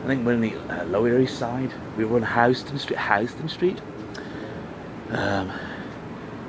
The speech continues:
pretty great how here. Gonna miss this place. Fucking great. Brilliant two weeks. Really gonna miss it. I'm gonna miss this. This fucking white shit.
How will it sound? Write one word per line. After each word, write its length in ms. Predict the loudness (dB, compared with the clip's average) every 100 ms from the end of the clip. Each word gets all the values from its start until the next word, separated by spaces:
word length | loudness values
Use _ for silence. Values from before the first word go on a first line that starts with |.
| -10 -10 4
pretty 160 | 6 8
great 120 | 8
how 220 | 8 6
here. 320 | 6 4 2 -4 -10 -2
Gonna 140 | 2
miss 180 | 4 2
this 80 | -4
place. 360 | -4 -4 -4 -4
Fucking 280 | -4 -4 -6 -4
great. 220 | -6 -6 -8 -10 -12 -12 -10 -10 -10 -10 -10 -10 -10 0
Brilliant 280 | 4 4 4
two 120 | 0
weeks. 320 | -2 -4 -8 -8 -8 -10 -10 -10 -10 -10 -10 -12 -8 0
Really 220 | 2 2
gonna 160 | 0
miss 200 | -2 -6
it. 100 | -8 -8 -10 -10 -10 -10 -10 -10 -6
I'm 40 |
gonna 140 | -2 0
miss 140 | 4
this. 500 | 6 6 6 0 -2 -8 -10 -10 -10 -10 -10 -8 -8 -6
This 160 | -4 -4
fucking 300 | -6 -4 4
white 220 | 6 6 4
shit. 280 | 2 2